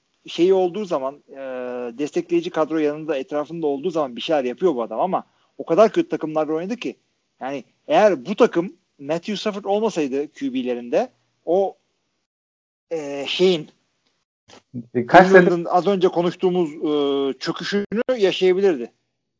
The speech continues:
Speaker 2: Bilmiyorum, bunların da üç galibiyetli sezonları oluyor şunlar bunlar. Yani böyle bir
Speaker 1: Ya, sıfır
Speaker 2: şey
Speaker 1: çekti abi bu adam.
Speaker 2: Hadi Matt Stafford, Matthew Stafford bu maçı da çık kazandır. Yok abi olmuyor. Washington'ı getirin bana falan yani modunda.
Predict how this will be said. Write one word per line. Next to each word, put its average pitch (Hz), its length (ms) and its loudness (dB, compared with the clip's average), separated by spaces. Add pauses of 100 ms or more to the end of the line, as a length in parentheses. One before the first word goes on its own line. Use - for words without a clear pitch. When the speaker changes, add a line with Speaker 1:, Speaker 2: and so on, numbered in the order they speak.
(580)
Speaker 2:
Bilmiyorum, 202 240 2
bunların 156 260 4
da 170 40 6
üç 156 180 2
galibiyetli 127 480 6
sezonları 113 480 -4
oluyor 104 200 2
şunlar 110 320 -2
bunlar. 110 300 4
Yani 110 320 8
böyle 165 200 10
bir 170 220 8 (240)
Speaker 1:
Ya, 110 160 -16
sıfır - 260 8
Speaker 2:
şey 370 100 6
Speaker 1:
çekti 233 320 4
abi 175 200 4
bu 262 120 6
adam. 135 200 4 (440)
Speaker 2:
Hadi 202 340 12
Matt 165 260 4
Stafford, - 600 -2 (380)
Matthew 147 260 -4
Stafford 139 380 -4
bu 240 60 4
maçı 190 260 8
da 175 100 2
çık - 260 -6
kazandır. 190 720 6 (1400)
Yok 151 220 4
abi 120 240 8
olmuyor. 117 560 6
Washington'ı 131 400 0
getirin 110 360 4
bana 107 160 10
falan 117 420 8 (280)
yani 98 200 -4
modunda. 87 500 -6